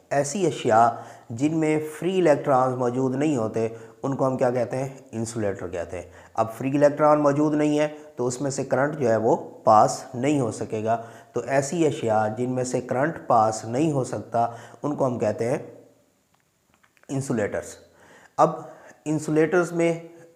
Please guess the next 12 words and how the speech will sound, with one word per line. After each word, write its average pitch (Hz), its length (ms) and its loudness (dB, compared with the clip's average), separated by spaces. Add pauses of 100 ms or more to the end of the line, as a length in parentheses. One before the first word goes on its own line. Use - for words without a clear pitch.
(100)
फ्री 151 280 -2
इलेक्ट्रॉन 156 460 2
क्यों 180 220 4
मौजूद 170 360 4
नहीं 165 160 2
होते? 165 260 0 (480)
उनमें 190 260 0
एटम्स 175 600 0 (560)
और 135 380 6 (840)
इनके 175 260 0
दरमियान 120 580 0
जो 123 400 0